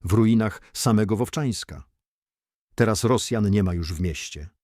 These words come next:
Dlaczego tchórzostwo napędzane brakiem pancerza? Dziś widzimy rosyjskich żołnierzy próbujących całkowicie ominąć Wowczańsk, co wygląda na ruch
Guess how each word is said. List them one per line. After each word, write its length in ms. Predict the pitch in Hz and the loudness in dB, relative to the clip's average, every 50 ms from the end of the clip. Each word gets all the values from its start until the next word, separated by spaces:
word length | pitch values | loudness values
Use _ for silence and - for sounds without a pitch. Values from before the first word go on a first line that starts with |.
| _ _ _ _ _ _ _ _ _ _ _ _ _ _ _ _ - | _ _ _ _ _ _ _ _ _ _ _ _ _ _ _ _ -2
Dlaczego 360 | 98 104 98 139 131 117 131 | -2 0 2 2 2 2 0
tchórzostwo 680 | - - - 127 104 - 110 - - - - - 123 110 | -4 -2 -2 0 0 2 0 0 -2 -6 -6 -4 -2 0
napędzane 520 | 110 107 - 104 92 92 113 110 107 101 | 0 0 0 0 0 0 2 0 0 0
brakiem 380 | 85 95 101 92 - 110 101 90 | -2 -4 -6 -4 -4 -4 -4 -2
pancerza? 600 | 98 92 85 - - 85 76 69 71 76 76 - _ _ _ _ | -2 -4 -4 -4 -6 -6 -8 -8 -10 -14 -16 -16 _ _ _ _
Dziś 200 | - 120 113 92 | -2 -2 0 0
widzimy 300 | 110 123 95 120 120 120 | 0 2 2 4 4 4
rosyjskich 500 | 110 101 - 139 139 127 - - 127 101 | 2 2 0 -2 -2 -4 -4 -4 -2 0
żołnierzy 460 | 92 110 101 95 107 107 95 78 110 110 - _ _ _ | 0 0 2 2 2 0 2 0 -2 -2 -2 _ _ _
próbujących 500 | 120 120 110 113 113 113 104 - 120 - | 2 4 4 4 4 2 2 0 -2 -2
całkowicie 520 | - 113 104 - 113 107 120 - - - | -2 -2 -2 0 -2 -2 -2 -2 -4 -2
ominąć 440 | - 117 104 117 123 110 98 90 80 | 2 2 4 6 6 4 4 2 0
Wowczańsk, 540 | 82 101 - - - 104 113 120 - - - - _ _ _ | -2 -2 -4 -2 -2 0 0 -2 -2 -6 -10 -14 _ _ _
co 140 | - 120 101 | 2 2 2
wygląda 460 | 98 95 95 117 139 147 143 160 151 | 4 2 2 2 2 2 0 0 0
na 120 | 139 117 | 0 0
ruch 200 | 101 120 143 - | 2 2 0 -2